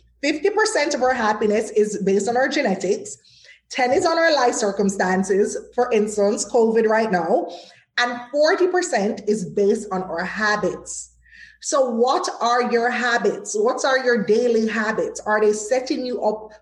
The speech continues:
for success, for happiness? What is your prescription for happiness? Write it. Start working on it today. What makes you happy?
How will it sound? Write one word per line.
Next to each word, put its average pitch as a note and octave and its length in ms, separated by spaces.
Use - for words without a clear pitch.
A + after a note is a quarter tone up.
for A3 100
success, - 800
for B3 100
happiness? B3 640
What C4 320
is F#4+ 160
your D4+ 260
prescription D4 760
for G#3+ 80
happiness? G3+ 560
Write F#4+ 520
it. - 280
Start F#4 520
working E4+ 340
on E4 160
it D#4+ 180
today. E4 520
What B3+ 380
makes F4+ 200
you F4+ 120
happy? D4+ 380